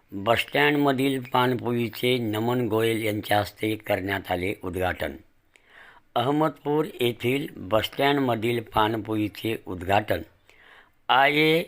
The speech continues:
एस अधिकारी असलेले अहमदपूर नगर परिषदेचे मुख्याधिकारी श्री नमन गोयल यांच्या हस्ते आज शुक्रवार दिनांक पंधरा मार्च रोजी करण्यात आले आहे. यावेळी प्रमुख पाहुणे म्हणून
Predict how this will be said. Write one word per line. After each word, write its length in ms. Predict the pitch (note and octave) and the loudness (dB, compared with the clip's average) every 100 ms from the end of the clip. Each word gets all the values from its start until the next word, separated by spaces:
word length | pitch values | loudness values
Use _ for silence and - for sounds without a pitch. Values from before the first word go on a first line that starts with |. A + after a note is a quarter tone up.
| - | -4
एस 300 | A#2 B2+ - - _ | -4 -4 -6 -16 _
अधिकारी 640 | A2+ G#2+ A#2 G2+ A#2 A#2 C3 | 0 2 0 4 4 4 0
असलेले 540 | - - G#2+ G2+ G2+ E3 - _ _ _ - | -2 -4 -2 0 0 -4 -8 _ _ _ -6
अहमदपूर 680 | C3 C#3 D3+ D#3 - D#3 F3 | -2 2 2 0 -2 -2 -2
नगर 340 | E3+ C3 B2 | 0 0 0
परिषदेचे 720 | A2+ A#2 G#2 A2 G#2 G2+ B2+ C#3 | 0 -2 -2 -4 -4 -4 -2 0
मुख्याधिकारी 920 | A2+ G2+ - F#2+ F#2 F2+ A2 B2 F#2+ - - - - - | -2 -4 -2 -2 -2 0 2 2 -4 -12 -20 -20 -16 -8
श्री 180 | B2 | -4
नमन 360 | A#2 A2 A#2+ C3 | -2 0 0 0
गोयल 380 | A2 G2 B2 F2+ - - _ - | 0 2 2 0 -8 -20 _ -12
यांच्या 520 | G#2+ B2+ C3+ B2+ D#3+ | 0 0 0 2 2
हस्ते 580 | A#2+ A#2+ - A#2+ A#2+ - - | 2 -4 -4 -4 -4 -4 0
आज 340 | A#2+ C3+ C3 | 4 4 2
शुक्रवार 680 | - - - A2 G#2+ A2+ A#2 | -6 -8 -4 0 4 4 4
दिनांक 460 | G#2 G#2 G#2 G#2 G2 | 2 0 0 0 -2
पंधरा 400 | G2+ F#2+ G2 G2 | -2 0 0 0
मार्च 280 | F#2+ F#2+ F#2 | 0 -2 -4
रोजी 300 | F2 E2 F#2 | -8 -6 -8
करण्यात 520 | F#2 G2 E2+ F2 F2+ | -2 -2 -2 -4 -6
आले 180 | F#2 E2+ | -10 -10
आहे. 320 | G2 - - - - - - - - - | -10 -12 -14 -20 -20 -20 -20 -20 -20 -10
यावेळी 640 | G#2+ A#2 D#3 D#3+ C#3 D3 G3+ | -2 4 4 4 4 2 -2
प्रमुख 460 | - B2+ C3+ E3+ | -2 2 4 4
पाहुणे 500 | - - A#2 A#2+ A2+ | 2 0 2 2 2
म्हणून 320 | A2 B2 A#2 | 2 2 2